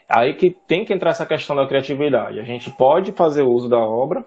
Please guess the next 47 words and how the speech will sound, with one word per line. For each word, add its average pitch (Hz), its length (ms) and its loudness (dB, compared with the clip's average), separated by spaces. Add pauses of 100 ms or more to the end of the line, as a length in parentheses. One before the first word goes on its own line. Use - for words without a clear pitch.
(140)
né? 131 340 -2 (220)
Só 175 280 0
que - 80 -6
a 277 60 0
gente 214 300 -4
tem 214 120 0
que 208 60 -2
arrumar 202 320 2
meios, 185 720 4
né? 147 320 0 (480)
De, 160 480 2 (320)
é, 120 640 4
de 120 100 -8
certa 151 340 -2
forma, 151 360 0
entrar 165 200 0
no 170 120 0
fair 175 360 4
use, 156 380 2
né? 131 160 -2
Que 160 140 0
é 143 40 8
o 143 60 4
uso 147 200 0
aceitável. 170 520 4
Ou 135 80 -2
seja, 131 220 0
eu 131 60 0
posso 143 360 2
usar, 123 640 -2
por 139 100 2
exemplo, 127 300 2
a 131 60 4
ideia 120 300 2
daquele 123 320 -6
livro, 131 300 -2
contar 120 360 -2
toda 156 180 2
a - 20 4
história, 151 440 2
e - 20 0
eu 160 40 -2
posso - 320 -4
parafrasear 170 840 2
esse 147 220 0
livro, 117 400 2 (180)
né? 139 220 -4